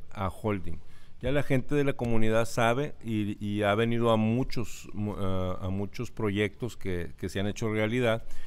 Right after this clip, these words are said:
y ya esa voz ya se ha corrido y saben que sí es un lugar seguro y saben que son,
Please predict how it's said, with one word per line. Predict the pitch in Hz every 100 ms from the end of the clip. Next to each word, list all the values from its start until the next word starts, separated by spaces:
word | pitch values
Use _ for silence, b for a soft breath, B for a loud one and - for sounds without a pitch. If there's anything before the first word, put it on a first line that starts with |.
| B B -
y | 123 117
ya | 120 123
esa | - 120 120 127
voz | 120 117
ya | 123
se | 117 120
ha | 113
corrido | - 107 104 101
y | 95
saben | - 110 117
que | - 101
sí | - 139
es | 127 -
un | 120
lugar | 113 104 107
seguro | - 107 147 156 151
y | 110
saben | 101 113 107 113 117
que | 107
son, | 101 107 104 110